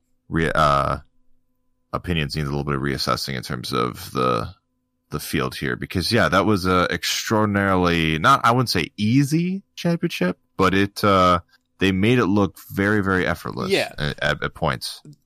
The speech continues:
Speaker 2: I'll, I'll agree with that. The thing I will say about the latter half of the G T E season in the E L M S is it suffered a bit of, um, uh, talent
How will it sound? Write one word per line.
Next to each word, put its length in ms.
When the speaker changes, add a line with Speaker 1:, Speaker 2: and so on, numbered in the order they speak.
Speaker 2:
I'll, 360
I'll 180
agree 240
with 160
that. 300
The 160
thing 320
I 60
will 280
say 680
about 440
the 80
latter 320
half 320
of 80
the 160
G 220
T 120
E 220
season 360
in 120
the 160
E 40
L 100
M 100
S 200
is 140
it 140
suffered 360
a 40
bit 180
of, 340
um, 460
uh, 280
talent 520